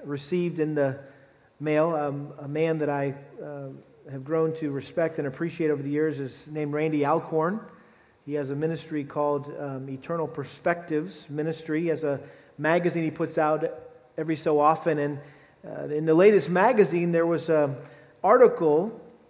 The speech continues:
entitled Watching Our Words. Watching Our Words, and subtitle, On Social Media. Watching Our Words on Social Media. And I thought of, in light of how, uh, oftentimes people can be vilified, uh,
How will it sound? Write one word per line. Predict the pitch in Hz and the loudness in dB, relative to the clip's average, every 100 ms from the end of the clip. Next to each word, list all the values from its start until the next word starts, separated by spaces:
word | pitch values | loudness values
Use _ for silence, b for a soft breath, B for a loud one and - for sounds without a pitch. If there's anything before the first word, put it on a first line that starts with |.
| - | -4
entitled | 165 175 190 190 180 | -2 2 4 4 4
Watching | 156 151 202 247 - 240 233 | 4 6 6 6 0 -2 2
Our | 196 196 | 6 6
Words. | 170 185 185 139 - - - - - - _ _ b b | 6 6 6 4 -2 -16 -18 -18 -20 -20 _ _ b b
Watching | 175 240 247 247 | 6 6 4 0
Our | 226 226 | 4 4
Words, | 170 151 156 151 - B B | 4 4 2 0 -14 B B
and | 175 156 160 | -2 0 -2
subtitle, | 156 - 226 233 196 165 165 180 - - | -6 2 2 2 2 4 4 0 -6 -4
On | 180 170 | -2 -2
Social | 185 180 170 151 | 0 0 0 -2
Media. | 156 170 139 113 - - _ _ _ _ _ - | 0 -2 -2 -4 -12 -20 _ _ _ _ _ -4
Watching | 151 214 214 247 | 2 4 2 0
Our | 233 | 2
Words | 196 160 160 160 | 4 4 2 0
on | - 165 | -2 -4
Social | 156 180 156 - 147 | -4 0 0 0 -2
Media. | 156 240 165 143 | -2 0 0 0
And | 160 | 0
I | 156 | -4
thought | 196 185 170 | 0 2 2
of, | 156 135 B B B B | -2 -6 B B B B
in | 147 | -6
light | 160 175 | -2 2
of | 175 160 | 2 0
how, | 170 170 156 143 B B - | 0 2 2 -2 B B -10
uh, | |
oftentimes | 147 147 - 170 175 165 160 151 143 | -8 -6 -2 0 0 -2 -2 -4 -4
people | - 190 180 156 | -6 -6 -2 -4
can | 143 156 143 | -2 -4 -2
be | 143 | -2
vilified, | 139 196 214 - 156 131 147 190 - B B B | 4 6 6 4 0 0 -2 -4 -10 B B B
uh, | 143 143 139 139 | -6 -4 -4 -6